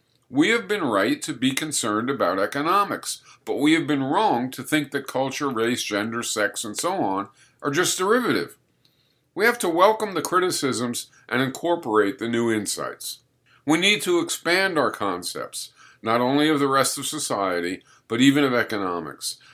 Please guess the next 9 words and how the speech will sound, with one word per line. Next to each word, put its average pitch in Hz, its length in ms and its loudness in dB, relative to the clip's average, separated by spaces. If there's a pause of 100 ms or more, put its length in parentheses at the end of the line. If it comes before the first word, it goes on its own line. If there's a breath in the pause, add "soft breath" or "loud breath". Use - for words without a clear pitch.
(120)
seeing 196 400 2
how 170 180 2
the 139 120 4
new 165 280 0
understandings 131 840 0
of 92 100 -6
the 104 160 -4
emanations 143 720 2
of - 100 -10